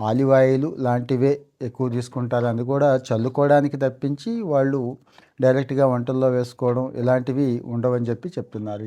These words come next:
ఇవి వీళ్ళ హ్యాబిట్స్ అండి. క్లుప్తంగా ఢిల్లీలో జరిగిన సదస్సు తేల్చిన విషయం ఏంటంటే ఈ హ్యాబిట్స్ అన్నీ కూడా వీళ్ళకు ఉన్నాయి కాబట్టి ఈ హ్యాబిట్స్, మందు అది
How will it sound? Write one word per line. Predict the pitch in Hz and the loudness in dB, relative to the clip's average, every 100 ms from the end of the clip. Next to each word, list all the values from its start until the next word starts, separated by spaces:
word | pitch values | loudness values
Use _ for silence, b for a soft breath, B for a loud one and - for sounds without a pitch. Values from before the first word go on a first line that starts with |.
| 117 | -6
ఇవి | 160 180 156 139 | -2 0 0 0
వీళ్ళ | 127 113 | 0 0
హ్యాబిట్స్ | 110 120 147 147 127 | -2 -2 -4 -8 -10
అండి. | 98 104 117 | -10 -10 -8
క్లుప్తంగా | 110 - 139 147 147 | -8 -4 -2 0 0
ఢిల్లీలో | 117 120 139 139 135 127 | -2 0 0 0 0 -2
జరిగిన | 120 127 127 123 | -2 -4 -4 -6
సదస్సు | 113 127 - 202 - b b b b _ | -6 -6 -8 -12 -14 b b b b _
తేల్చిన | 131 131 120 135 127 120 | -2 -2 -2 -4 -4 -6
విషయం | - 135 131 123 | -6 -4 -2 -2
ఏంటంటే | 117 120 110 185 156 | -4 -6 -4 -6 -2
ఈ | 120 | -2
హ్యాబిట్స్ | 117 117 135 - 131 | 0 0 -4 -4 -2
అన్నీ | 127 120 | -2 -2
కూడా | 127 127 | 0 0
వీళ్ళకు | 123 120 107 | 0 -2 -6
ఉన్నాయి | 98 117 117 | -4 -2 0
కాబట్టి | 120 117 - 170 269 _ b b b b _ 131 | 0 0 -4 -6 -6 _ b b b b _ -2
ఈ | 139 | 2
హ్యాబిట్స్, | 135 131 135 - 127 | 4 2 0 -4 -2
మందు | 135 151 | 0 2
అది | 151 | 2